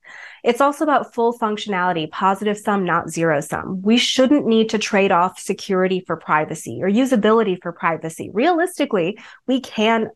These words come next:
have privacy and achieve other objectives.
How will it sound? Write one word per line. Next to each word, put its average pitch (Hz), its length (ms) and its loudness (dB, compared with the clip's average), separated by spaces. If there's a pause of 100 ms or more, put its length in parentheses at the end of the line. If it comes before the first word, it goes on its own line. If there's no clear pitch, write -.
(160)
have 226 320 0
privacy 233 580 -2
and 214 220 -2
achieve 208 320 -4
other 170 260 0
objectives. 175 760 -4